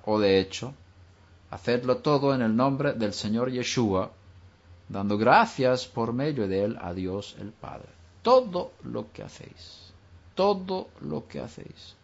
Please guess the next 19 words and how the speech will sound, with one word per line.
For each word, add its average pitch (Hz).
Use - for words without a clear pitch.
de -
palabra 127
o 139
de 113
hecho, 247
hacedlo 139
todo 156
en 139
el 127
nombre 127
del 95
Señor 107
Yeshua. 120
Es -
decir, 147
si -
tienes 117
relación 101
íntima 113